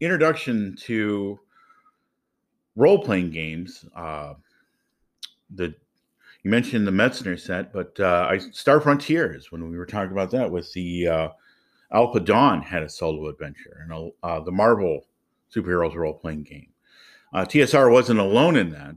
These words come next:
Uh, a lot of others would, uh, had did it before, obviously Tunnels and Trolls, but a few others had tried to do the pick your own path sort of way to teach you with some dice mechanics and the basics of the game, so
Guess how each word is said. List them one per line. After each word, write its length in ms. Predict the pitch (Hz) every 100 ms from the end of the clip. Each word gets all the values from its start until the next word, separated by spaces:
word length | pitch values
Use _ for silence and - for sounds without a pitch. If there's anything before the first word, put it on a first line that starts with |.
| -
Uh, 120 | 82
a 20 |
lot 240 | 78 95 101
of 60 |
others 280 | 95 101 90
would, 300 | 92 90 82
uh, 260 | 87 80 80 _ _ -
had 200 | 110 113
did 160 | 127 110
it 100 | 92
before, 320 | - 85 78
obviously 380 | 85 82 - 80
Tunnels 360 | 76 _ _
and 80 | _
Trolls, 460 | - 113 90 85 -
but 160 | 82 - _ - - _ _ _
a 60 | -
few 180 | 180 160
others 280 | 151 151
had 240 | 143 120 117 _
tried 360 | - - 113 107
to 60 | 98
do 240 | 110 113
the 260 | 98 92 87 _ _ _
pick 180 | 107 -
your 120 | 104
own 140 | 101
path 400 | 95 107 95 95
sort 220 | - 92
of 140 | 92 87
way 180 | 92 92
to 160 | -
teach 340 | - 98 90 98
you 120 | 90
with 120 | 87
some 180 | - 85
dice 300 | 90 87 -
mechanics 520 | 90 92 85 85 -
and 80 | 82
the 40 |
basics 480 | 80 82 - 80 -
of 60 | 82
the 80 |
game, 260 | 78 78 78
so 320 | - 82 76